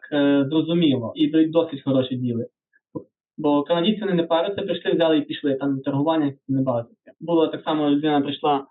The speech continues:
і хотіла купляти машину, вона хотіла купляти за кеш. Вона спочатку переживала: «О, може, маю брати кредит», вона мала достатньо грошей. Каже: «Бо я знаю, що не хочу брати кредит, типу, то все». Я кажу: «Ви за це не переживайте, кажу, ви переживайте, як вам, ви дивіться, як вам краще».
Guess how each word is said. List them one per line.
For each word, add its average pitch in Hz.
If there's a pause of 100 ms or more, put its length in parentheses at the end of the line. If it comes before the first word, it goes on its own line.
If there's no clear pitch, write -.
(460)
і -
хотіла 170
купляти 151
машину, 147
вона 151
хотіла 160
купляти 156
за 147
кеш. -
Вона 147
спочатку -
переживала: 151
«О, 175
може, 156
маю 156
брати 151
кредит», 175
вона 151
мала 147
достатньо 131
грошей. 120 (580)
Каже: 143
«Бо 147
я 160
знаю, 156
що 156
не 147
хочу 147
брати 139
кредит, 196
типу, 170 (120)
то 147
все». 151 (440)
Я -
кажу: 160
«Ви 185
за 202
це 214
не 208
переживайте, 196
кажу, 147
ви 160
переживайте, 180
як 165
вам, 190
ви 170
дивіться, 180
як 160
вам 175
краще». 117